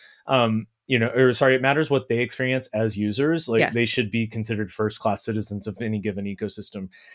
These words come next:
Speaker 1: It's, and, and there are certain things like just apply some search, just put out some references that really shouldn't be considered that difficult to do.
Speaker 2: Yeah.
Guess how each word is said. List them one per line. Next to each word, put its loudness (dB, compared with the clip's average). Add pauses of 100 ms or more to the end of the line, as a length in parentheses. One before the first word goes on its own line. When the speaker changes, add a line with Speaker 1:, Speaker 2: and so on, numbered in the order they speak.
(180)
Speaker 1:
It's, -2
and, 0
and 2
there 6
are 8
certain -2
things -2
like -4
just -12
apply 2
some -2
search, 0
just -8 (100)
put 4
out 4
some -2
references -2
that 0
really 2
shouldn't -2
be -4
considered -4
that 0
difficult -8
to -14
do. -4 (280)
Speaker 2:
Yeah. -8